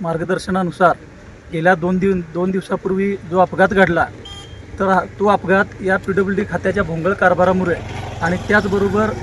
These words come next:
जे काही तालुक्यामधले रस्ते असतील, रस्त्यांची दुरावस्था असेल, साईडपट्ट्या असतील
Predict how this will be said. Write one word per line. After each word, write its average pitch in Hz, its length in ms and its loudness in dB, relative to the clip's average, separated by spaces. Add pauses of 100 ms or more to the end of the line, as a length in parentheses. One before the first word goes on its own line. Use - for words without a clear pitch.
(180)
जे 190 80 2
काही 208 200 0
तालुक्यामधले 190 500 2
रस्ते 190 320 0
असतील, 196 320 0
रस्त्यांची 185 380 0
दुरावस्था 202 500 2
असेल, 190 300 0
साईडपट्ट्या 185 480 0
असतील 185 320 -2